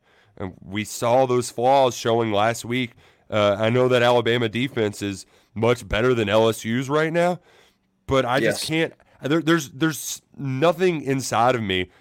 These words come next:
Speaker 1: that can pick Jackson Dart to beat Jayden Daniels right now. I just, just can't. So only a field goal. I know it's on the road, but I, I think Brian Kelly is gonna have the Tigers ready to roll,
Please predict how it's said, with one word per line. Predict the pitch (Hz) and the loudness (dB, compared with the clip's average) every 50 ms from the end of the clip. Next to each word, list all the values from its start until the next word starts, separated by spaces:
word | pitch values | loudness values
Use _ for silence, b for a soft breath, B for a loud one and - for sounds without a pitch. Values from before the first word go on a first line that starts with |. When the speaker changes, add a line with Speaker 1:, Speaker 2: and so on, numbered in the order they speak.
| b b | b b
Speaker 1:
that | - 117 123 120 | -2 -2 -2 -2
can | - 127 117 110 | -2 -6 -6 -6
pick | - - - 139 139 135 - _ _ - | -6 -2 0 0 0 0 -2 _ _ -12
Jackson | 101 113 110 113 127 123 - 135 117 101 | -6 -2 0 0 0 -2 -4 -6 -6 -2
Dart | 104 107 117 110 101 - - _ _ _ _ _ _ _ _ _ _ _ - | 0 2 4 4 4 2 -2 _ _ _ _ _ _ _ _ _ _ _ -10
to | - 120 117 107 98 | -6 -4 -4 -4 -4
beat | - _ 120 127 127 123 120 _ _ _ _ _ _ _ _ _ _ _ _ _ _ _ _ _ _ _ _ _ _ _ _ | -8 _ -4 -4 -4 -4 -6 _ _ _ _ _ _ _ _ _ _ _ _ _ _ _ _ _ _ _ _ _ _ _ _
Jayden | - 110 120 123 120 | -6 -4 -4 -2 0
Daniels | 127 147 151 123 87 117 - - | 0 2 0 0 -4 -6 -6 -6
right | 98 95 87 | -6 -4 -4
now. | 90 92 - | -8 -12 -14
I | - - 110 | -10 -10 -8
just, | 107 120 120 117 - | -6 -6 -8 -8 -8
just | - 123 117 - | -8 -8 -8 -8
can't. | - - 151 170 143 - - | -6 -2 -2 -2 -2 -2 -4
So | - 120 113 113 117 - - | -2 0 0 0 0 0 0
only | 147 165 190 208 196 170 | 0 2 2 2 0 0
a | |
field | - - 165 170 175 180 165 | -2 0 0 0 2 0 2
goal. | 175 175 180 170 | 2 4 4 6
I | 151 131 | 4 4
know | 123 120 131 147 156 | 2 2 2 2 2
it's | 147 - | 0 0
on | 160 156 147 | -2 -2 -2
the | 135 113 | -2 0
road, | 110 117 120 127 131 135 131 | 2 2 4 4 4 2 2
but | 117 117 110 101 b b b b b b b - | 0 0 -2 -2 b b b b b b b -6
I, | 120 120 117 107 113 120 | -4 -4 -2 0 -2 -2
I | |
think | 120 - 151 147 143 - | -2 -2 -2 -2 -2 -4
Brian | 98 98 113 113 117 120 113 107 | -4 0 0 2 2 2 0 -2
Kelly | - - 110 110 110 107 104 101 98 95 b b b - | -4 -2 0 2 2 2 2 0 -2 -4 b b b -12
is | 107 104 | -12 -6
gonna | 104 120 110 107 | -2 -2 -2 0
have | 107 110 107 107 104 101 | 0 0 2 0 0 -2
the | 101 101 | -4 -6
Tigers | - - 101 101 104 98 98 98 95 90 - - | -4 -2 -2 0 0 0 -2 -4 -6 -8 -12 -10
ready | - 113 113 117 120 113 | -4 -2 0 0 0 0
to | 110 | -2
roll, | 101 98 101 98 101 101 98 | -2 0 2 2 2 2 0